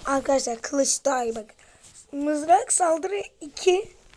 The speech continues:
Taş kılıç. Bak. Bakın. Bu bir. Hem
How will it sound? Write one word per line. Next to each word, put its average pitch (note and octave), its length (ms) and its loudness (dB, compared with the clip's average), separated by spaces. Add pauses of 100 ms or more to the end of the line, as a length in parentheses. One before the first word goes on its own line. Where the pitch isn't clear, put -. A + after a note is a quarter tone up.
(2500)
Taş D4 240 2
kılıç. - 540 -6 (320)
Bak. A#3 220 -4 (480)
Bakın. A#3 340 -4 (300)
Bu E4 300 -8 (520)
bir. C#4+ 420 -2 (4000)
Hem D4+ 320 -4